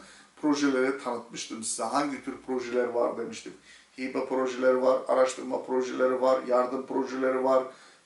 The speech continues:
e, efendim,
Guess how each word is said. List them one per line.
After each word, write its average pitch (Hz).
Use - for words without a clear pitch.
e, 143
efendim, 139